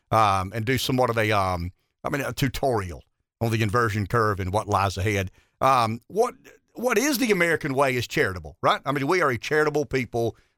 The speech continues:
We are a nation that has been unbelievably blessed by and large, and we are a nation that has always been, um, counted upon to do things, uh, all over the world,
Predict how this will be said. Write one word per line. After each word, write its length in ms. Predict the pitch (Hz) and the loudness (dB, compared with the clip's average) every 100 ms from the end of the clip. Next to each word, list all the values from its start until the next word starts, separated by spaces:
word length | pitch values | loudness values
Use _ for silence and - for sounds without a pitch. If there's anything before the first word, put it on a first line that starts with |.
| - | 0
We 140 | 143 | 2
are 80 | 127 | 4
a 80 | 113 | 2
nation 680 | 120 156 147 - 135 131 123 _ | 2 2 0 0 0 0 -4 _
that 140 | - 123 | -4 -2
has 100 | 110 | 0
been 220 | 110 117 | 0 0
unbelievably 840 | 113 170 151 156 143 127 131 127 117 | 0 -2 0 0 0 0 0 0 -2
blessed 540 | 95 127 139 135 110 | 0 0 0 -2 0
by 160 | 120 117 | 2 2
and 100 | 110 | 2
large, 540 | 110 123 147 165 - _ _ _ 120 | 2 2 0 -2 -10 _ _ _ -2
and 240 | 127 120 | -2 0
we 240 | 120 139 | 0 0
are 420 | 147 139 131 127 127 | 0 0 2 2 2
a 120 | 127 | -2
nation 560 | 113 123 143 - 147 131 | 0 2 2 0 -2 0
that 120 | 120 | 0
has 140 | 113 | 0
always 380 | 123 131 123 101 | 0 0 0 -2
been, 400 | 107 127 117 110 _ _ - | -2 0 -2 -4 _ _ -4
um, 240 | 117 113 107 | 2 2 0
counted 340 | 170 156 147 | -2 0 0
upon 360 | 139 151 147 139 | -2 0 0 0
to 120 | 123 | -4
do 220 | 95 147 | 0 -2
things, 600 | 143 151 139 139 131 - _ _ _ _ - | 0 -2 0 0 -2 -6 _ _ _ _ -10
uh, 160 | 151 151 | -8 -2
all 240 | 170 190 | 0 2
over 160 | 196 156 | 2 2
the 80 | 139 | -2
world, 560 | 113 117 113 117 113 | 0 2 2 0 -4